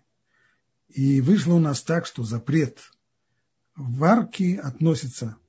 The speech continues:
безусловно, к неваренной, а также к частично сваренной пище. Но что касается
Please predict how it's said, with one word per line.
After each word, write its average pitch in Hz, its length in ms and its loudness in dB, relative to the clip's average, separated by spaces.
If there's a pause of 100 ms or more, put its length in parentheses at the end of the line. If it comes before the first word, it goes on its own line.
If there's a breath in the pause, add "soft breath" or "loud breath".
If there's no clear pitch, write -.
(300)
безусловно, 131 840 0
к - 200 -16
неваренной, 143 800 -2
а 127 100 -8
также 110 360 -8
к - 120 -20
частично 131 520 -6
сваренной 160 420 -4
пище. 214 420 -8 (760 soft breath)
Но 131 80 -6
что 208 240 4
касается 165 840 4